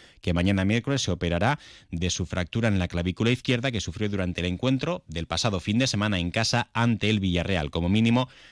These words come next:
mes y medio de baja. La noticia positiva para el Elche es el regreso de Tete Morente, una vez superada su fractura en el segundo dedo del pie, y también Pedro Vigas, tras cumplir su partido de sanción por la expulsión sufrida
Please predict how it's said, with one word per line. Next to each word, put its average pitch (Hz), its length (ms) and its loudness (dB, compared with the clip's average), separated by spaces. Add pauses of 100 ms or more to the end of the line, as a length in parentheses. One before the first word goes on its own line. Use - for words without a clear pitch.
mes 110 300 2
y 98 40 -2
medio 85 240 -2
de 67 80 -6
baja. 71 280 -8
La 90 60 0
noticia 98 300 0
positiva 92 400 0
para 98 160 0
el 113 80 2
Elche 147 200 0
es 131 100 0
el 95 100 -2
regreso 98 360 -2
de 85 60 0
Tete 90 220 -2
Morente, 143 540 2
una 95 240 -2
vez 95 140 0
superada 98 460 -2
su 92 160 -4
fractura 92 540 -2 (300)
en 85 160 -2
el 87 80 0
segundo 90 400 0
dedo 98 140 2
del 123 180 2
pie, 160 280 0
y 92 140 -4
también 92 400 0
Pedro 95 320 0
Vigas, 127 320 0
tras 90 200 -4
cumplir 101 320 -2
su 92 180 -4
partido 95 320 0
de 143 100 2
sanción 101 400 0
por - 140 -8
la 85 60 -2
expulsión 127 380 -2
sufrida 95 460 0